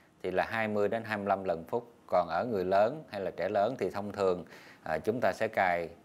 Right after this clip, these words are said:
à, cái, à, tần số khoảng chừng mười hai tới mười sáu lần một phút. Các bạn cũng lưu ý là, à, những cái bệnh lý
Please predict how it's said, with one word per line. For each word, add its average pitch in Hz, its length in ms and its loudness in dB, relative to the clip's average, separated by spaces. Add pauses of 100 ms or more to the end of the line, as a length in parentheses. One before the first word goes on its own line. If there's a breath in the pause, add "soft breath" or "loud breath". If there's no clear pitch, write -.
(340 loud breath)
à, 80 300 -4
cái, 107 360 4
à, 98 220 4
tần 85 160 -4
số 98 240 0
khoảng 92 280 -4
chừng 90 280 -4
mười 85 120 -2
hai 98 260 -8
tới 117 120 -2
mười 101 120 -2
sáu 98 200 -2
lần 92 180 -4
một 80 120 -12
phút. - 240 -2 (1040)
Các 147 140 8
bạn 104 180 4
cũng 135 160 0
lưu 120 100 6
ý 131 220 6
là, 98 340 6 (560 loud breath)
à, 90 520 0
những 95 320 -2
cái 151 140 4
bệnh 110 240 0
lý 160 340 4